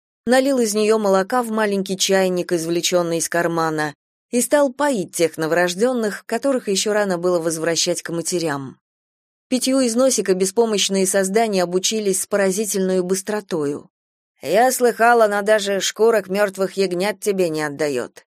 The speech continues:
снова заговорил Джозеф Пургресс, сочувственно наблюдая манипуляции, которые проделывал Оук. "Да, шкурок я себе не беру".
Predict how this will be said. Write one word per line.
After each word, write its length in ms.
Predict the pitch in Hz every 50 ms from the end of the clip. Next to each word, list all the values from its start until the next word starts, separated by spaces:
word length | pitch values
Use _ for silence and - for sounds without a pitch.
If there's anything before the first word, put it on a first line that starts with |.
| _ _ _
снова 380 | - - 190 190 180 165 160 160
заговорил 600 | 143 160 147 160 160 160 165 165 175 175 165 156
Джозеф 480 | 147 156 175 180 165 156 160 156 - _
Пургресс, 560 | 196 208 214 214 185 180 185 175 - - - _ _ _ _
сочувственно 680 | - - 175 175 175 - 202 196 - 175 170 165 165
наблюдая 540 | 165 165 160 160 165 175 170 180 180 175 165
манипуляции, 760 | 165 160 160 165 156 - 180 175 190 202 190 - - 165 156
которые 440 | 147 - 160 - 165 165 165 165 160
проделывал 760 | - - 165 165 156 165 175 165 156 151 147 156 156 156 - -
Оук. 540 | 190 185 175 160 143 135 - - - - _ _ _ _ _ _ _ _ _ _ _ _ _ _
"Да, 520 | - - 160 156 160 180 196 202 202 185
шкурок 460 | 175 - - - 202 208 202 185 190
я 140 | 175 180 185
себе 280 | 175 - 170 170 175 170
не 120 | 170 175
беру". 400 | 165 180 180 170 151 135 113 -